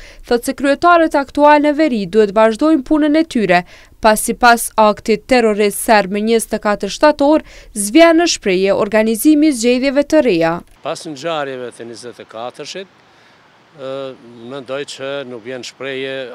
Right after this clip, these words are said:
Speaker 2: asgjë, as ndonjë lëvizje atje nuk shihet që do të ketë gatishmëri, sepse qytetarët, ë, janë thjesht, ë, në një mënyrë ani tjetër, jo vetëm befasuar,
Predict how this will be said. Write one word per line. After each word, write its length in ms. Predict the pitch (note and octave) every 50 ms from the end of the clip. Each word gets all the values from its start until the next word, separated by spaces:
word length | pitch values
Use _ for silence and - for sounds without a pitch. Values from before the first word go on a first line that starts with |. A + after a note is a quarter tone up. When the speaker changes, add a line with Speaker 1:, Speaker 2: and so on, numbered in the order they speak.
| C#3 C#3+
Speaker 2:
asgjë, 360 | E3 E3 C#3 - G2+ A2+ B2+ C3+ C3 B2
as 220 | C3+ C#3 - - A#2+ A2+
ndonjë 300 | A2+ A#2+ C3 C3+ D3 C#3+
lëvizje 460 | C#3+ C#3+ B2+ C#3+ D3+ C#3 A#2 A2+ C3 B2
atje 240 | A#2 _ B2 A#2+ A2+
nuk 160 | B2 C3 _
shihet 400 | - - A#2 G#2 F2+ F#2+ F#2+ -
që 140 | - G2+ G2+ G2+ G#2 _ _ A2+
do 80 | A2 G2
të 80 | _ -
ketë 320 | B2 A#2+ B2 B2 _ G2 G2+
gatishmëri, 560 | G#2+ F#2 A2 G#2 - - A2 A2 G#2 A2+ A#2 C3+ B2+ _ _ _ _ _ _ _ _
sepse 220 | _ - - A#2 -
qytetarët, 720 | - G#2 A#2+ A2+ _ - A2+ A2+ A#2 A#2 A2+ A2 _ _
ë, 120 | A#2 A#2 A2+ A#2 A2+ G#2 G2 G#2
janë 400 | A2+ A2+ A2+ A2+ A2 A2 A2+ A#2 A2+ A2+ G#2 F#2+ _ _ _ _ _ _ _ _ _ _ _ _ _
thjesht, 400 | _ A#2+ B2 B2+ B2 - - A2+ G2+ _ - -
ë, 140 | B2+ A#2 G#2+ G#2+ G#2+ G#2 G#2 G#2+
në 80 | A#2 A2+ A#2
një 80 | A#2
mënyrë 320 | A2+ A2+ B2 B2+ B2 A#2+ A#2
ani 160 | A2+ G#2+ _
tjetër, 380 | _ - B2 A#2 _ B2 A2 G#2+ G2 G2 F2+ F#2
jo 140 | A2 B2
vetëm 260 | C3 _ C3 B2 A#2+ A2
befasuar, 720 | A2+ _ - A#2+ A2+ - - - B2 B2 B2 C3+ C3 B2